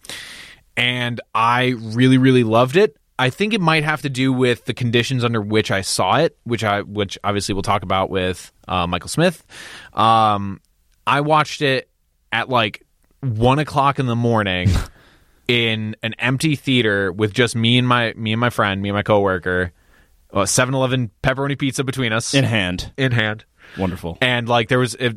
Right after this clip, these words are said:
Speaker 1: the theater was closed, you know, we were watching it after hours. And there were, there were images in that movie that I wish I could burn out of my eyeballs. Like, there were things that I saw and things I felt that I hadn't,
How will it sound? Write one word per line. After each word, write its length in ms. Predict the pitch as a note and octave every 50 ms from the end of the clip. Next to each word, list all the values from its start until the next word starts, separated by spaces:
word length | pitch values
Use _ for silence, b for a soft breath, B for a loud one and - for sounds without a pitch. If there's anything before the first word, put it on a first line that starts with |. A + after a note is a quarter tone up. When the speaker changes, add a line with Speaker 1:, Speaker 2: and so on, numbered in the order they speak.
| -
Speaker 1:
the 320 | G#2+ B2 A#2+ A2+ A2 G#2+ G2
theater 200 | - C#3 C#3+ C3+
was 120 | A#2 A2 -
closed, 540 | - C3+ A#2+ G#2+ F#2+ E2+ - - - - - -
you 120 | A2 A2
know, 120 | G#2+ G2 F#2+
we 140 | G2 G#2+ G2+
were 120 | G2+ G2
watching 300 | F#2+ G2+ G2+ G2+ - G#2+
it 60 | G2
after 280 | D2 F2+ F#2 - G2 F2+
hours. 520 | E2+ F2 E2+ E2+ C#2+ - - - - - _ _ _ _ _ _ B B B B B B B B B B _ -
And 720 | A2+ A2+ A2 G#2+ G#2+ G#2+ G#2+ G#2 G#2 G#2 G2+ F#2+ F2 G#2+ - -
there 240 | - G#2 A#2+ B2+ C3
were, 400 | C#3+ D#3 D3+ D3+ C#3+ C3 A#2+ - -
there 160 | A#2+ A#2+ C3
were 120 | D#3+ E3
images 520 | - A#2 A#2+ B2 B2+ A2+ G#2 A2 A2 G2+ A2+
in 80 | A2
that 180 | A2 G#2 G2+ G2+
movie 280 | G#2+ G#2+ G#2 F#2+ G#2 F#2+
that 120 | G2 F#2+
I 80 | G2 G2
wish 420 | F#2+ F#2 F#2+ G2 - - - - _ -
I 100 | G#2 F#2+
could 220 | - G#2 G2 D#2+
burn 280 | - G2 F#2+ F#2+ F#2 F2+
out 140 | F2+ F2+ F2+
of 100 | F2 G2
my 480 | F#2 F2 F2 E2+ E2+ E2+ E2+ E2 E2 - _ _ _ -
eyeballs. 640 | E2+ F2 E2+ D#2 C#2 C2+ A#1+ A#1+ - - - - _ _ -
Like, 340 | - - G2 F#2 F2+ - - -
there 220 | A2+ G#2 A#2 A#2+
were 100 | B2 B2+
things 300 | A#2 - A#2 A2 A2 G2
that 100 | G#2+ G2+
I 120 | G2 F#2+ F#2
saw 320 | - - F#2+ F#2 F2+ F2+
and 180 | D2+ F#2+ F#2+ -
things 220 | - G#2+ G#2+ G2
I 100 | G#2 F#2+
felt 200 | - - G2 F2
that 100 | G2 F#2+
I 40 | G2
hadn't, 300 | G2 G2+ G#2 G#2+ G#2 -